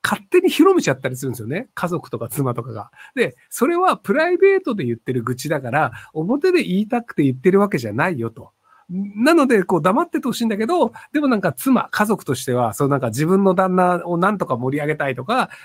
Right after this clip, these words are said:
自分の旦那がこうなんか不遇であるっていうのをなんとか変えたいみたいなので、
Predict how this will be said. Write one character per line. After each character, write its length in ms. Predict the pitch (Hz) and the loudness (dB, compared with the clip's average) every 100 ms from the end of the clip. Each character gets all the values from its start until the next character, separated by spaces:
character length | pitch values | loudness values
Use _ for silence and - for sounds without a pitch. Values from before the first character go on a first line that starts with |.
| - | -12
自 140 | 143 | -4
分 160 | 156 190 | -2 2
の 80 | 180 | 2
旦 180 | 170 170 | 2 2
那 100 | 165 | -2
が 100 | 156 | -4
こ 140 | 175 | -2
う 20 | |
な 80 | 165 | 0
ん 40 | 165 | 0
か 200 | 123 120 | -2 -2
不 140 | 123 151 | -6 -6
遇 220 | 165 208 | -2 0
で 120 | 196 | 0
あ 80 | 185 | -2
る 160 | 175 131 | -4 -8
っ 40 | |
て 100 | - | -6
い 80 | 139 | -2
う 60 | 139 | 0
の 160 | 269 | 0
を 100 | 240 - - _ | 0 -6 -20 _
な 140 | 190 | -2
ん 60 | 208 | -2
と 100 | 185 | -4
か 100 | - 165 | -4 -4
変 100 | 180 | -2
え 20 | |
た 160 | 202 | 0
い 40 | 180 | 2
み 100 | 160 | 2
た 80 | 165 | 2
い 20 | |
な 60 | |
の 20 | 185 | 2
で、 340 | 339 254 131 | 2 2 0